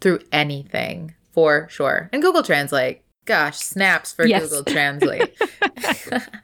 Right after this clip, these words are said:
Speaker 1: So, you know I love a good travel story. Tell us a bit about how you spent this past New Year's flued out.
Speaker 2: You really did your research, girl.
Speaker 1: Mm-hmm.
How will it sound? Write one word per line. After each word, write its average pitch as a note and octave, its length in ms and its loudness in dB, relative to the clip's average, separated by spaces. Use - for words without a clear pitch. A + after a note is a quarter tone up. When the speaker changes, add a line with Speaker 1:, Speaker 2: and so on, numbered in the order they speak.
Speaker 1:
So, A3 460 4
you G#3+ 200 -4
know G3+ 220 2
I E4+ 160 2
love F#3 240 2
a F#3 100 2
good E3+ 580 2
travel C3+ 520 -2
story. F3+ 720 -2
Tell A#3 300 0
us G#4 200 -2
a F#4+ 60 2
bit E3+ 400 4
about D#3+ 240 0
how F#3 160 0
you A#3 240 -2
spent E3+ 400 0
this A3 200 0
past D#4 320 2
New A3 180 4
Year's C#3 640 0
flued A3 760 0
out. G3+ 640 2
Speaker 2:
You C4 460 6
really A#3 380 6
did G#3 220 2
your G3 100 4
research, F3+ 720 2
girl. E3+ 320 6
Speaker 1:
Mm-hmm. C#4 380 -2